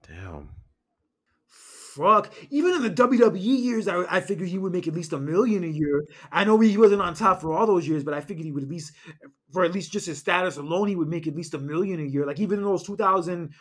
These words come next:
Speaker 2: two thousand years, I figured he would, would have maybe been making that.
Speaker 1: Mm-hmm.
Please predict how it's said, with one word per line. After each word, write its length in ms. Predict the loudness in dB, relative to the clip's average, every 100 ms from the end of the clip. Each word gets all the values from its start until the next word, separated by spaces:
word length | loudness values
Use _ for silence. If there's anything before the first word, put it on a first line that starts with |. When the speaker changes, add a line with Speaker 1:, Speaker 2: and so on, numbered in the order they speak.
| _
Speaker 2:
two 100 | -10
thousand 500 | -4 0 0 0 -6
years, 240 | -4 -4 -4
I 80 |
figured 280 | -8 -10 -10
he 100 | -10
would, 220 | -10 -10 -14 -10
would 120 | -8
have 100 | -6
maybe 240 | -8 -8
been 140 | -10 -10
making 300 | -10 -12 -12
that. 380 | -10 -8 -10 _ _ _ _ _ _ _ _ _ -14
Speaker 1:
Mm-hmm. 480 | -12 -10 -8 -8